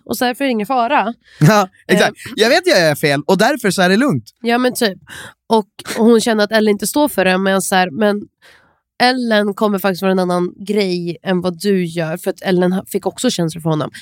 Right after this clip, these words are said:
Speaker 1: Ellen fick också veta att så här, han skulle kunna bli kär i henne efteråt, ifall
Speaker 2: Ja.
Speaker 1: de skulle fortsätta ses.
Speaker 2: Mm.
Speaker 1: Alltså, han säger ju samma saker till de här tjejerna.
Speaker 2: Jo.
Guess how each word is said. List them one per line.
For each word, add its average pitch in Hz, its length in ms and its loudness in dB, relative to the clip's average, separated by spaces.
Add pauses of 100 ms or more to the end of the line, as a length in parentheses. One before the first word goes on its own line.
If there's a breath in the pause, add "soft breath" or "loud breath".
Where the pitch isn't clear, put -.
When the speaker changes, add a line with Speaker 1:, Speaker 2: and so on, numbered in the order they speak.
(100)
Speaker 1:
Ellen 190 200 2
fick 240 160 -4
också 202 240 -2
veta 185 380 2
att 165 100 -2
så 175 100 0
här, 160 160 2 (180 loud breath)
han 190 200 2
skulle 185 300 0
kunna 175 260 0
bli 165 120 -2
kär 160 260 -2
i 160 40 2
henne 170 480 2
efteråt, 147 440 -6 (100)
ifall 135 260 4
Speaker 2:
Ja. 120 60 0
Speaker 1:
de 185 180 0
skulle 175 240 0
fortsätta 160 360 -2
ses. - 440 -10
Speaker 2:
Mm. 143 220 6
Speaker 1:
Alltså, 120 120 4
han 214 80 2
säger 269 200 2
ju 254 60 2
samma 233 340 -2
saker 240 300 -2
till 254 120 -2
de 233 100 0
här 247 80 2
tjejerna. 240 420 2 (220)
Speaker 2:
Jo. 143 300 4